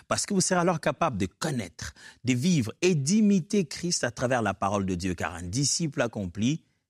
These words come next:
est comme son maître. Depuis le début de cette semaine qu'on a lancé cette émission, on s'est choisi tout de suite le sujet des comment écouter Dieu. Parce qu'un disciple doit apprendre à écouter son maître. On a appris beaucoup de choses au courant de la semaine.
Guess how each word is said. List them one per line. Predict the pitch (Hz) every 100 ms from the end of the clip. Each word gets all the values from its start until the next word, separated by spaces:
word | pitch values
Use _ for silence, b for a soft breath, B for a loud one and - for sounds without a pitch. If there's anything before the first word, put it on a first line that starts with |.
| _
est | 120
comme | 113 151 135
son | - 95
maître. | 64 - - B B B B
Depuis | 110 139
le |
début | 131 135 170
de |
cette | - 139
semaine | - 120 175 156
qu'on | - 104
a | 101
lancé | 139 -
cette | - 139 117
émission, | 104 95 - 170 170
on | 143 135
s'est | - 135
choisi | - 127 120
tout | 143 202
de | 151
suite | 185 143
le | 120
sujet | 110 117 113 123
des | 101 98 104 b b b _ _ _ _ _ -
comment | 185 123 117 135 _ _ _ _ _ _ -
écouter | 131 123 113
Dieu. | 90 71 - _ b b
Parce | 160 -
qu'un | 170
disciple | 160 156 - -
doit | 143 135
apprendre | - 180 147
à |
écouter | 107 120 127
son | - 101
maître. | 101 78 - - b b b b
On | 113
a |
appris | 98 120
beaucoup | 113 131 160
de |
choses | - 151 104
au |
courant | 101 104
de | 98
la | 95
semaine. | - 90 78